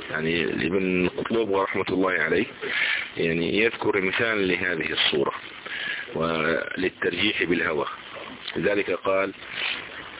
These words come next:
"هل ثم حجر؟ يعني هل يحجر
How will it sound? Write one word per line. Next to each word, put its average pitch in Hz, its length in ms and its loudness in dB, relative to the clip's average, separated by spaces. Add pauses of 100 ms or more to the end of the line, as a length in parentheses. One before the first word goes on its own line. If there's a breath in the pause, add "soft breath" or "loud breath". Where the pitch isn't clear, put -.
(560 loud breath)
"هل 101 200 2
ثم 107 280 0
حجر؟ - 320 0 (440)
يعني 82 280 -2
هل 98 300 2
يحجر 104 340 2